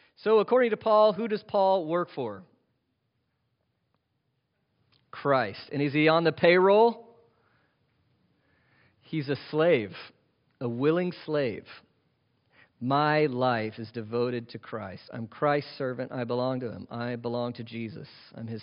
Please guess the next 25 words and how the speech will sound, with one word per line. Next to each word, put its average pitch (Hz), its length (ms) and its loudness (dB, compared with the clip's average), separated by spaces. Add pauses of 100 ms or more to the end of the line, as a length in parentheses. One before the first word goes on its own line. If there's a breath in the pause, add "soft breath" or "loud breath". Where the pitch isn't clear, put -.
servant. 107 380 -10 (840 soft breath)
He 127 100 -8
belongs 143 400 2
to, 139 120 -2
represents, 127 680 -2
obeys, 123 480 -2
follows 110 460 -6
Jesus. 104 480 -14 (680)
All 135 160 0
about 131 320 -6
Jesus. 104 460 -16 (480 soft breath)
Boy, 131 140 0
if 120 80 -4
you 131 120 -2
read 135 220 -2
Paul, 120 240 0
you'll 113 120 -4
get 117 220 -6
that 120 220 -4
much. 104 180 -10 (1500)
All 120 220 0
about 113 280 -6
Jesus. 101 380 -12 (960)
Almost 131 300 -2
uncomfortably 113 680 -4